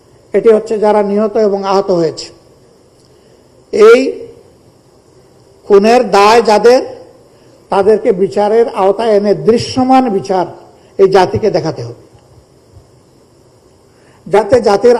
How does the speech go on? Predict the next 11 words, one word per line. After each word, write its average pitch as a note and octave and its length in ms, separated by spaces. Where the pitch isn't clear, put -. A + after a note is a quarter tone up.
আস্থা B3 400
ফিরে A3 260
আসে G3+ 280
যে G3+ 100
খুনিদের G3+ 480
বিচার F#3 340
হবে, D3+ 220
অপরাধীদের G#3 580
বিচার G3 320
আমরা G3 220
পাব। F3 220